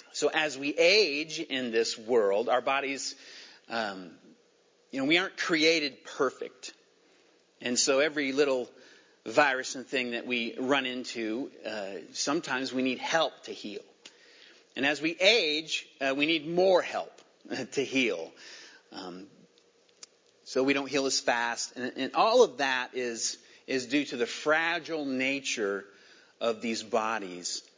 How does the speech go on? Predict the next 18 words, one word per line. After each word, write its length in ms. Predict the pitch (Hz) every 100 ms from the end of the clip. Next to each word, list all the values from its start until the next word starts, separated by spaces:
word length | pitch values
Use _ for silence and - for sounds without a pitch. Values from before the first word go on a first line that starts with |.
| _ _ _ _ 110
that 220 | 107 -
we 100 | 104
have. 400 | 95 95 80 90
See, 200 | - 135
we 160 | 139 151
weren't 320 | 165 214 -
created 840 | - 202 180 175 196 196 143 107
to 120 | -
last 680 | 101 92 - - - - - - _ _ _ _ _
after 380 | 120 123 - 113
the 80 | 107
fall. 360 | - 104 98 - -
<laughs> 80 | - _ _ _ - - - - - _
We 60 | 139
were 140 | 180
created 480 | 196 180 185 220 220
for 200 | 220 220
eternity. 680 | 226 - 214 240 180 107 -